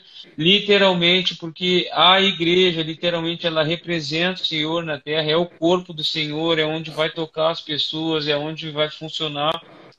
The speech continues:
como um hospital. E eu, eu acredito literalmente que nós não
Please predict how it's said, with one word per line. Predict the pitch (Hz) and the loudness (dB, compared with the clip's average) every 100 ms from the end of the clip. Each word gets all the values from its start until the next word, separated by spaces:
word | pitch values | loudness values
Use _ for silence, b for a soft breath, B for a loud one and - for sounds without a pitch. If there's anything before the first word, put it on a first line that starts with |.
| - | -2
como | 165 165 | 0 0
um | 156 156 | 0 0
hospital. | 165 - 147 - 135 147 170 175 - _ _ _ | -2 -2 -6 -2 2 4 4 0 -6 _ _ _
E | 151 | 2
eu, | 160 165 | 4 4
eu | 160 165 170 | 4 4 6
acredito | 170 170 175 170 185 175 | 4 4 0 0 -6 -8
literalmente | 175 180 185 180 170 170 - | -6 0 2 2 0 -4 -8
que | - 175 | -6 -4
nós | 160 156 143 | 0 -2 -2
não | 147 165 208 214 | 0 2 2 0